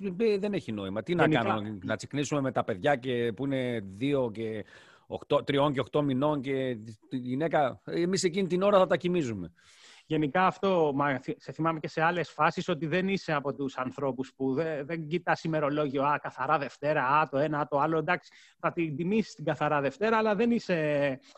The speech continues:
Speaker 2: τόσο
Speaker 1: Θα,
Speaker 2: έτσι.
Speaker 1: θα σου πω, θα σου πω κάτι
Speaker 2: Σε
Speaker 1: πολύ
Speaker 2: ξέρω, σε
Speaker 1: σημαντικό.
Speaker 2: ξέρω.
Speaker 1: Θα σου πω κάτι πολύ σημαντικό. Τα κοιτούσα όσο ήμουν υπάλληλος και εργαζόμουν σε μαγαζί για να δω πότε έχω αργία για να πάω κάπου. Τώρα που είμαι ελεύθερος επαγγελματίας, δεν επηρεάζει τόσο πολύ και πόσο μάλιστα φέτος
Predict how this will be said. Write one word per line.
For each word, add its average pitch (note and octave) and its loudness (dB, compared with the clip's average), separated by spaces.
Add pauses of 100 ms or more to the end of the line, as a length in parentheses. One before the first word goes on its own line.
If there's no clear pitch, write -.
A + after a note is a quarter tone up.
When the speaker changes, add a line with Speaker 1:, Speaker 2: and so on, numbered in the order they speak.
(240)
Speaker 2:
τόσο D#3 2
Speaker 1:
Θα, - 2
Speaker 2:
έτσι. B2 -2
Speaker 1:
θα - 2
σου C#3 0
πω, D3+ 6
θα B2+ -4
σου A#2 -6
πω C#3 -2
κάτι D3+ -2
Speaker 2:
Σε B2+ -10
Speaker 1:
πολύ D3 2
Speaker 2:
ξέρω, A3 4
σε E3+ 4
Speaker 1:
σημαντικό. - 4
Speaker 2:
ξέρω. C#3 4 (260)
Speaker 1:
Θα B2 -2
σου - -8
πω D3 -2
κάτι D3+ 2
πολύ D3+ 0
σημαντικό. C3 0
Τα - 2
κοιτούσα E3+ 2
όσο D#3+ 0
ήμουν E3 2
υπάλληλος E3+ 4
και D#3+ -4
εργαζόμουν D3+ 2
σε D#3+ -4
μαγαζί C#3+ 2
για F3 4
να E3 6
δω D#3+ 0
πότε F3 0
έχω E3 4
αργία D#3+ 6
για E3+ 4
να D#3+ 4
πάω E3+ 6
κάπου. C3 4
Τώρα F#3+ 4
που E3+ -4
είμαι F3+ 0
ελεύθερος F3 0
επαγγελματίας, C#3 0 (440)
δεν A3 2
επηρεάζει D3+ 6
τόσο A#2+ 0
πολύ F3+ 2
και G#3 4
πόσο A3 2
μάλιστα G#3+ 4
φέτος B3 -2